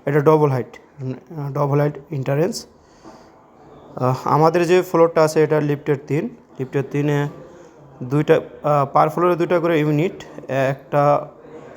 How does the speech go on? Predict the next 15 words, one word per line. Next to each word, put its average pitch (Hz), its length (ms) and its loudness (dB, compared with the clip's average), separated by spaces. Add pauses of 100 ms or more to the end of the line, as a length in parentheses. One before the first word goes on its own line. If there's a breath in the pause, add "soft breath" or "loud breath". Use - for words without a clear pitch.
(240 loud breath)
বত্রিশশো 147 520 0
ছাপ্পান্ন 151 600 0
আর 147 120 0
একটা 143 440 0
বত্রিশশো, 139 680 -2 (120)
বত্রিশশো 147 440 -2
ছিয়াশি 143 360 0
স্কয়ার 120 300 -6
ফিট। - 360 -16 (960)
তো 131 60 2
আমি 160 420 0 (180)
এখন 165 580 -2 (460)
যেখানে 147 360 0
দাঁড়িয়ে 139 360 0
আছি, 147 280 -4